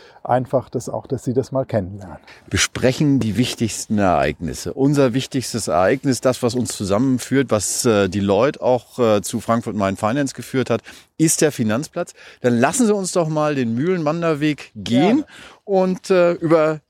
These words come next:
Speaker 2: den Finanzplatz reden, weil die Frage ist für mich, wenn wir jetzt sagen, mein Finanzplatz, wo sehen Sie die Verbindung zwischen dem,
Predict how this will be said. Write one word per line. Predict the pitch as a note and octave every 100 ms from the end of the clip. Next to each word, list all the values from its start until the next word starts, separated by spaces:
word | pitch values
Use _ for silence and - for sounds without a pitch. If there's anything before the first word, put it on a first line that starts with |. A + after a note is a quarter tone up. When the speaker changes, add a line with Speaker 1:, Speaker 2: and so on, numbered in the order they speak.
| -
Speaker 2:
den | D3 C#3+
Finanzplatz | C#3 C#3+ - C3+ G#2+ G#2+
reden, | B2 F#3 - - -
weil | C#3 D3+
die | C#3+
Frage | - D3+ A#3
ist | E3 G3+
für | - C#3+
mich, | G#3 C4+ D3+ C#3 - C3+ C3+ - _ _ A#2
wenn | C3 B2 D#3+ D#3
wir | D#3+ D3+ D3 B2+
jetzt | C#3 C#3 - -
sagen, | G#2 B2 F3+ D#3
mein | C3 C#3+
Finanzplatz, | - A2+ A2+ G3+ - F3+ F3+ - - - -
wo | - C3 A3
sehen | F#3+ F#3 G3
Sie | F3+
die | D3+
Verbindung | C3 G#2 B2 A#2+ D#2+ D#2+
zwischen | G2 - G2 B2
dem, | C#3+ G#3+ A#3+